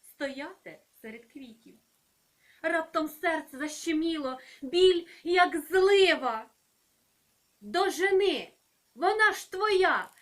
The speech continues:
твоя одна єдина в світі. Я рвонув швидше вітру, через луки. І, здалось, уже впізнав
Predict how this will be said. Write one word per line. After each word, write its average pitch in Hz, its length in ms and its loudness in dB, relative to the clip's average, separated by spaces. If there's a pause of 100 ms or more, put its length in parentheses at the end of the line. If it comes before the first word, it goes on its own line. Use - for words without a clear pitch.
(120)
твоя 392 680 6
одна 381 440 8 (100)
єдина 415 520 2
в 453 180 -10
світі. 403 840 -8 (1080)
Я 269 220 -8
рвонув 294 600 -2 (280)
швидше 294 680 -14
вітру, 208 360 -20 (280)
через 349 340 -6
луки. 330 800 -2 (680)
І, 233 400 -20 (840)
здалось, 254 680 -20 (760)
уже 262 240 -16
впізнав 285 640 -16